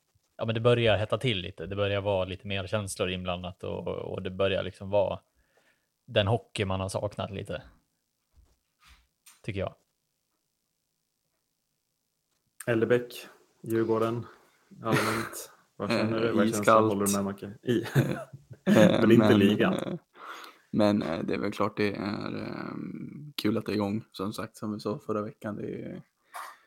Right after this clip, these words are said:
Speaker 3: man vill väl bara se mer och mer. Ehm, och det är kul att Allsvenskan har dragit igång nu också. Det ska bli, eh, extremt spännande, eh, att se vart det tar vägen.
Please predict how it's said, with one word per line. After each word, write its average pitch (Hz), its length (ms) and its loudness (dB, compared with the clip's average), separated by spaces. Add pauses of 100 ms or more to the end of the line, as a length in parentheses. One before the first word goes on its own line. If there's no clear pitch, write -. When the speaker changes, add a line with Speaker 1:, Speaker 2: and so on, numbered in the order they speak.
(1120)
Speaker 3:
man 135 120 4
vill 135 140 8
väl 131 120 4
bara 127 260 6
se 139 160 2
mer 135 220 2
och 123 80 0
mer. 110 340 2 (440)
Ehm, 107 640 -8 (680)
och 123 80 -4
det 113 60 0
är - 60 -4
kul 110 180 -4
att 104 120 -6
Allsvenskan 104 400 -4
har 98 80 -2
dragit 101 260 -4
igång 101 200 -4
nu 113 80 -6
också. - 260 -6
Det 107 140 -4
ska - 140 -12
bli, - 180 -6 (160)
eh, - 460 -10
extremt 107 360 0
spännande, 101 540 -4
eh, - 240 -6
att - 100 -8
se 101 120 -8
vart 110 180 -10
det 107 300 -10
tar 95 160 -6
vägen. 117 220 -8